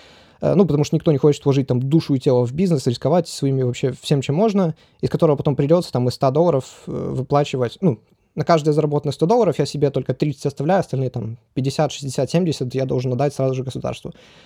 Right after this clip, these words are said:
Многие этого не хотят, поэтому бизнесмены переезжают в другие страны, так же, как Америка или ещё что-то.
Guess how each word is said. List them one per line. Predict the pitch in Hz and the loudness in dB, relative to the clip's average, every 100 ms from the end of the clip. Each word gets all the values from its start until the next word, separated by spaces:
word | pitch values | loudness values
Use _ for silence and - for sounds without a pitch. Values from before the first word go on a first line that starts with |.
| - | -6
Многие | 143 147 147 | 0 2 2
этого | 135 | 0
не | 135 | -2
хотят, | 165 208 - | 0 -2 0
поэтому | 127 139 131 123 120 120 - | -2 0 -2 -2 -4 -6 -4
бизнесмены | 127 127 151 156 | -4 -2 -2 -2
переезжают | 127 120 123 | 0 0 0
в | |
другие | 123 120 | 0 -4
страны, | - 131 120 | -4 -4 -2
так | 131 127 | -4 -4
же, | |
как | - _ - | -6 _ -10
Америка | 139 147 131 127 | 0 0 2 -2
или | 120 | -4
ещё | - | -4
что-то. | - - 123 | -8 -8 -12